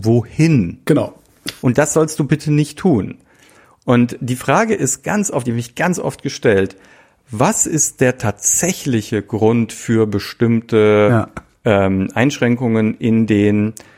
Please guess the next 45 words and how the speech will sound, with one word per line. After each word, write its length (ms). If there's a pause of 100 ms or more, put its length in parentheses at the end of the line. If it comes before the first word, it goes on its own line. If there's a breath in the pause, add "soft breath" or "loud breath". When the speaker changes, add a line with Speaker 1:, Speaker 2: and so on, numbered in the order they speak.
(340 loud breath)
Speaker 1:
ähm, 400 (120)
in 220
den 200
Verordnungen? 720
Speaker 2:
Ja. 60 (480 soft breath)
Speaker 1:
Und 60
das 80
meine 160
ich 80
jetzt 160
gar 140
nicht 140
in 100
so 80
einer 100
Verschwörungs- 720
Speaker 2:
Nee, 120
nee, 160
gar 180
nicht, 160
sondern 320
Speaker 1:
Dings, 420
ja, 140
Speaker 2:
eine 80
Speaker 1:
sondern 180
Speaker 2:
rechtliche 380
Ausgangssperre 800
ist 380 (540)
im 160
Grunde 480
die 240
Steuer, 600
die 140
wir 100
darauf 300
zahlen, 400
uns 200
mit 160
anderen 320
zu 100
treffen 500
und 200
dieses 260
Risiko 340
zu, 300